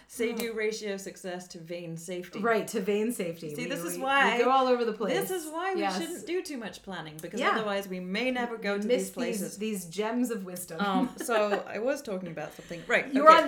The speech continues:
Speaker 2: on, you were on number two, which was the why, right?
Speaker 1: So
Speaker 2: The
Speaker 1: we're, yeah, why, obviously having a why, and basically your why is what you value. Okay? And if you've never taken a moment to consider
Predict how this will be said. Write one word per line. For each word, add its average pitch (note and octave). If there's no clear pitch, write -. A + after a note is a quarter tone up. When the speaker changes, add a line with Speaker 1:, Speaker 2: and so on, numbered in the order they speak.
Speaker 2:
on, -
you C4
were C#4+
on C4+
number B3+
two, A#3
which E3
was E3+
the F#3+
why, E3+
right? -
Speaker 1:
So B3+
Speaker 2:
The D#3+
Speaker 1:
we're, C4+
yeah, E3+
why, A#3+
obviously B3+
having A#3
a C4
why, F3
and G#3
basically D#4
your A3+
why F3
is F#3
what F3
you E3+
value. B2
Okay? A3
And A3
if C4
you've E4
never G3+
taken F3+
a D#3+
moment E3+
to -
consider F3